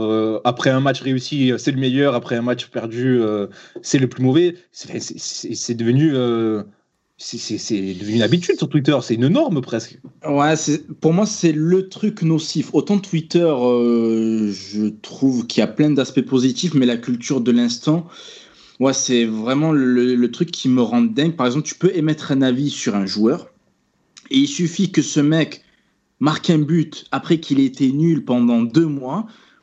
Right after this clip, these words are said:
Speaker 2: et il y a des mecs qui sont capables de venir déterrer tes tweets pour dire : « Alors, euh, t'en dis quoi de, de, de sa prestation ? » Non, mais les gars, euh,
Speaker 1: <laughs> J'adore
Speaker 2: mais
Speaker 1: quand Amar essaie de faire l'accent marseillais, c'est, c'est
Speaker 2: avant, il, avant, il a été nul, tu vois. Et, et c'est dommage, je trouve que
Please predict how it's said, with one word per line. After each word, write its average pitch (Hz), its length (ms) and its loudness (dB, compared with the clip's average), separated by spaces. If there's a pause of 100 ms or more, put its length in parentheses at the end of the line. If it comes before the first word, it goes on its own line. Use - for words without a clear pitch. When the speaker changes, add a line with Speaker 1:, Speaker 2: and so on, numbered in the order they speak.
(180)
Speaker 2:
et 135 40 2
il 135 40 2
y 143 40 2
a 139 80 2
des 143 160 2
mecs 196 180 0
qui - 60 -12
sont 147 160 -4
capables 185 400 -2
de 143 80 4
venir 147 280 2
déterrer 185 460 0
tes 165 160 2
tweets 233 180 0
pour 180 200 0
dire : « 180 200 -4
Alors, 220 460 2
euh, 156 380 2 (240)
t'en 226 100 4
dis 208 260 -2
quoi 262 200 -10
de, 220 320 0
de, 190 100 2
de 185 100 -2
sa 208 140 -2
prestation ? » 202 600 -2
Non, 139 120 -2
mais 110 160 -2
les 123 100 2
gars, 147 180 2
euh, 113 200 0 (340)
Speaker 1:
<laughs> 240 140 2
J'adore 160 400 2
Speaker 2:
mais - 80 -
Speaker 1:
quand 147 60 2
Amar 151 240 2
essaie 165 180 -2
de 135 40 -12
faire 139 120 -2
l'accent 147 240 -8
marseillais, 127 500 -8
c'est, 107 140 -14 (220)
c'est 113 140 -8
Speaker 2:
avant, 156 320 -2
il, 196 220 -2
avant, 156 200 -4
il 254 80 0
a 165 40 4
été 151 200 -2
nul, 247 280 -4
tu - 140 -14
vois. 214 160 -4 (400)
Et, 175 260 0
et 156 40 2
c'est 180 180 -2
dommage, 214 320 0
je 156 220 -2
trouve 214 300 -6
que 135 500 0